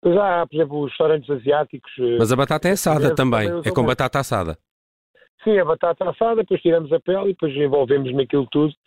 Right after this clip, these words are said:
Speaker 1: e é super simples de
Speaker 2: Uhum.
Speaker 1: fazer.
Speaker 2: Fiquei muito curioso.
Speaker 1: O,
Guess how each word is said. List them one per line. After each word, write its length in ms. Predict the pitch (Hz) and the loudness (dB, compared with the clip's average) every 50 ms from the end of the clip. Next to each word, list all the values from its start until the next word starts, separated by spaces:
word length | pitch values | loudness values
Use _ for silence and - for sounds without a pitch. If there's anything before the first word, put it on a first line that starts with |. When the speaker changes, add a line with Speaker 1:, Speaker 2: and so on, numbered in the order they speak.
| _ _ - _ _ _ _ - | _ _ -20 _ _ _ _ -2
Speaker 1:
e 120 | 135 135 | 2 2
é 460 | 139 139 135 135 131 131 131 127 127 123 | 4 4 2 2 2 2 2 0 0 -2
super 340 | - - 131 - 135 127 113 - | -4 -10 -6 -2 -2 -2 -2 -4
simples 280 | - 107 95 92 - - - - _ _ _ | -12 -14 -14 -14 -20 -20 -20 -20 _ _ _
de 100 | - 90 | -4 -2
Speaker 2:
Uhum. 80 | 87 87 | -2 0
Speaker 1:
fazer. 180 | 104 104 98 _ _ _ _ _ _ _ _ | 0 -4 -6 _ _ _ _ _ _ _ _
Speaker 2:
Fiquei 160 | - 101 92 | -4 -2 0
muito 160 | 92 87 - | 0 0 0
curioso. 440 | - 104 92 80 76 71 - - 135 | -2 0 0 0 0 -2 -2 -4 -4
Speaker 1:
O, 480 | 139 143 143 143 143 143 143 139 123 | -2 0 0 2 2 2 0 -2 -4